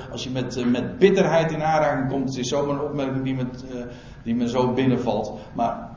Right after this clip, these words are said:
als je daarmee in aanraking komt, wat kun je dan? Nou, ga de goede kant op.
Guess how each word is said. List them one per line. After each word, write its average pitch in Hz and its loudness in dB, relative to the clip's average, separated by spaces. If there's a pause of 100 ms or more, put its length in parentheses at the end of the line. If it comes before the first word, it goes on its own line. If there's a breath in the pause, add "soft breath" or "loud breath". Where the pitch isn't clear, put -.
(480 loud breath)
als 180 4
je 185 0
daarmee 180 4
in 175 0
aanraking 156 2
komt, 139 0
wat 131 -2
kun 151 -2
je 139 0
dan? 131 -2 (1300 loud breath)
Nou, 139 0
ga 147 0
de 139 0
goede 185 2
kant 131 2
op. - -2